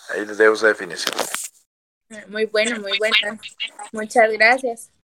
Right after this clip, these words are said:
Speaker 2: Porque sí, de hecho ahí nos da una, una visión más clara de que es alguien que viene a cumplir el papel, digamos, de Jesús, porque viene a ser, como él decía, digamos, que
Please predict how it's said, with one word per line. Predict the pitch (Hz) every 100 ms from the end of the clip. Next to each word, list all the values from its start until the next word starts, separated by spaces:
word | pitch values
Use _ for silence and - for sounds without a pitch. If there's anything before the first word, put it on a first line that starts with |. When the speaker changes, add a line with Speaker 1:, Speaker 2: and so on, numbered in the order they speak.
| _ _ _ _ _ _ _
Speaker 2:
Porque | 240 254 226 208
sí, | 196 339
de | 302 233
hecho | 240
ahí | 277 277
nos | 285 285
da | 262 269
una, | 277 285 -
una | - 220 233 254 240 190 165 127 _ _ _ _ _
visión | 233 226 247 226 233
más | 262 302
clara | - 269 339 370 _
de | 214 233
que | - 208 202
es | 220 -
alguien | 269 294 311 381 403 _ _ -
que | 233 220
viene | 214 214
a | 247
cumplir | 277 262 254 269 247
el | 170 180 185
papel, | 175 170 - 190 226 254
digamos, | 220 214 226 208
de | 196
Jesús, | 202 180 - 285 480 -
porque | 247 254 208 196 165
viene | 208 208 220 233 233
a | 196
ser, | 214 220 202 202
como | - 220 202
él | 185
decía, | 208 247 269 226
digamos, | 185 208 202 -
que | - 185 170 139